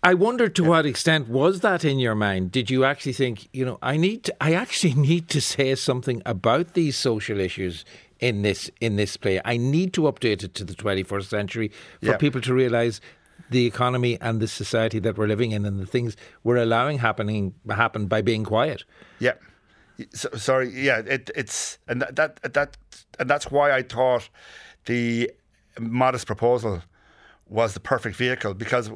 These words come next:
Speaker 2: we are getting hit over the head all the time by, you know, hardship stories and, and, and stats, and, but in that, the, the structure of a modest proposal,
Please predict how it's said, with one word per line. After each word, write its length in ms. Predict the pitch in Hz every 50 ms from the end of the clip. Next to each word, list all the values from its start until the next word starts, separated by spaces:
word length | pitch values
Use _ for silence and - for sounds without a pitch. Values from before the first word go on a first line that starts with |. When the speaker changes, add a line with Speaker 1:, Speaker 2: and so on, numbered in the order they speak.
| -
Speaker 2:
we 200 | 127 123 127 135
are 140 | 147 160 165
getting 220 | 160 151 - - 110
hit 140 | 117 117 113
over 120 | 110 107
the 60 | 101
head 140 | 101 110 107
all 100 | 104 104
the 60 | 101
time 340 | 98 - 104 101 104 98 87 _ _ - - - - - _ -
by, 500 | 104 98 117 110 107 104 98 98 92 90 - _ _ _ _ _ _ _ _ _ _ _ _ _ _ -
you 100 | 139 120
know, 360 | 110 101 101 104 101 101 95 87 - _ _ _ _ _ _ - - -
hardship 600 | - 101 104 117 120 120 113 - - 123 110 -
stories 480 | - 113 110 107 107 110 107 107 101 104
and, 180 | 107 104 92 -
and, 440 | - 107 104 101 101 98 98 95 - -
and 160 | 113 104 104
stats, 460 | - - - 117 113 113 113 107 -
and, 220 | 110 104 101 98 - - - - - - - - - - - _ -
but 220 | 117 117 - - _ _ _ _ _
in 480 | - 135 135 139 135 135 127 123 107 98 - - -
that, 200 | 120 120 113 -
the, 80 | -
the 140 | 110 107 113
structure 360 | - - - 139 131 - -
of 60 | 113 113
a 20 |
modest 280 | 113 110 113 110 104 -
proposal, 500 | 110 - 117 117 120 107 104 95 90